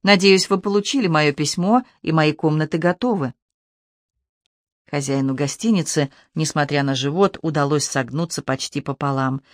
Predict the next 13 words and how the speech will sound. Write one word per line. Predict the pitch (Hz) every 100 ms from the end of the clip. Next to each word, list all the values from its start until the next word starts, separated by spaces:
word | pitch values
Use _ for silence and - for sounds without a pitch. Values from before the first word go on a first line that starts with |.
| _ _
«Всё | - 175
готово, | 143 - 233 220
ваше | 151 143 143
сиятельство, | 139 - 143 143 135 135 - 135 127 _ _
всё | - - 226 262
готово. | - 160 160 - 131 123 131 _ _ _ _ _ _ -
Я | 151
надеюсь, | 180 175 175 185 160
что | - 160
госпожа | 139 - 151 151
княгиня | 147 156 147 160 156 139 - -
останется | 151 - 190 170 156 -
довольна?» | 151 156 185 294 202 127